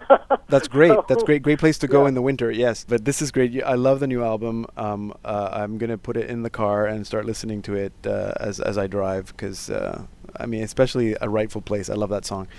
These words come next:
Speaker 2: Um, thanks, uh, thanks for making some time for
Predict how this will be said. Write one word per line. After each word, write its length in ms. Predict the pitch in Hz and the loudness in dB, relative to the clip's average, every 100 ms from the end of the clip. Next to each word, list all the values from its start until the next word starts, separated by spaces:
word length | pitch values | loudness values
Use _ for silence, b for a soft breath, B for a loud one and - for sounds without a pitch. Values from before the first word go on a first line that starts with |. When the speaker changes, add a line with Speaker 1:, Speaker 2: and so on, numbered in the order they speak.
| B B B - | B B B -8
Speaker 2:
Um, 300 | 107 101 101 | -4 -4 -4
thanks, 560 | 127 123 123 - - - | -2 -2 -2 -6 -6 -8
uh, 280 | 117 104 101 | -6 -4 -4
thanks 280 | 101 165 196 | -4 -6 -4
for 180 | 151 110 - - - - - - | -2 -2 -6 -20 -20 -20 -20 -4
making 300 | 165 170 180 | 2 2 2
some 160 | 160 135 | -2 0
time 260 | 139 131 | 0 0
for 400 | 117 117 110 107 | 0 0 2 0